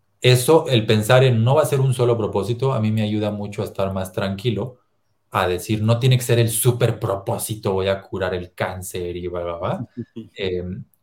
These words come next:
Speaker 1: sino ir, irme un poco de manera más humilde y más realista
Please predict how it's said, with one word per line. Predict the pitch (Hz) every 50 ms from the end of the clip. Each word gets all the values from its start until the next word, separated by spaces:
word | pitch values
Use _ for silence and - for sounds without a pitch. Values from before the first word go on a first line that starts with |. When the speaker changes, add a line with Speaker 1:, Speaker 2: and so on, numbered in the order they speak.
| _ _ _ _ _ _ _ _ _ _ _ -
Speaker 1:
sino | - - - 117 110 104 104 101 101 98 95 92 90 90 87 90 - - -
ir, | - 123 117 113
irme | 117 117 113 127 123 139 156
un | 156 143
poco | - 131 123 - 139 123
de | 113
manera | 107 107 104 110 110
más | 113 110 107 104 -
humilde | 117 101 104 110 110 110 107 107 110
y | 107
más | 104 98 98 98
realista | 104 98 98 101 104 - - - 117 127 131 -